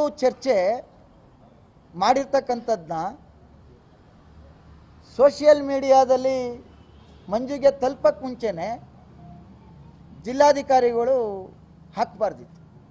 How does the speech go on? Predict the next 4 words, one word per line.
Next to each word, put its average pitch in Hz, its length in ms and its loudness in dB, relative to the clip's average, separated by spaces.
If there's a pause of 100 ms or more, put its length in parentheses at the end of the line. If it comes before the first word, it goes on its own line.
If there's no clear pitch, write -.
(880)
ಆಮೇಲೆ 233 320 0 (1040)
ಇಲ್ಲಿ 277 160 -8 (100)
ವೈಯಕ್ತಿಕ 285 420 0 (140)
ವಿಚಾರ 262 260 -2